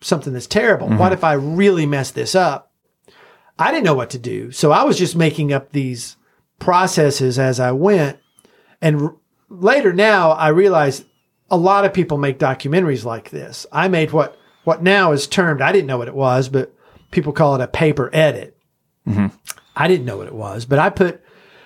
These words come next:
Speaker 1: I, I got everything transcribed, went through all the transcriptions, highlighted what I wanted to keep, then made, took all the highlights, put it in another, uh, you know, collection, went through that and did a second highlight,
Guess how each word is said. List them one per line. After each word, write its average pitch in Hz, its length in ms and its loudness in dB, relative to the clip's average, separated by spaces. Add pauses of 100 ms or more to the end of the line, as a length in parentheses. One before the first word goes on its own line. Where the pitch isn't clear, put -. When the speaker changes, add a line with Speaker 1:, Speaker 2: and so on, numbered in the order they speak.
(160)
Speaker 1:
I, 139 240 -2
I 143 100 2
got 135 160 2
everything 156 260 0
transcribed, 147 840 -2 (580)
went 160 240 0
through 160 180 2
all 165 160 4
the 208 80 2
transcriptions, 143 920 -2 (100)
highlighted 160 480 2
what 156 160 2
I 160 60 4
wanted 185 260 0
to 202 80 -6
keep, - 380 -6 (640)
then 147 160 2
made, 151 300 2 (180)
took 180 180 2
all 180 140 4
the 190 60 0
highlights, 151 440 0
put 151 200 -6
it 151 100 0
in 151 140 0
another, 156 560 2 (580)
uh, 131 380 -4 (100)
you 143 160 -4
know, 123 220 -6 (100)
collection, 139 640 -2 (460)
went 160 220 0
through 156 160 2
that 165 280 2
and 147 80 -8
did 147 140 2
a 147 40 2
second 240 460 0 (480)
highlight, 131 680 -4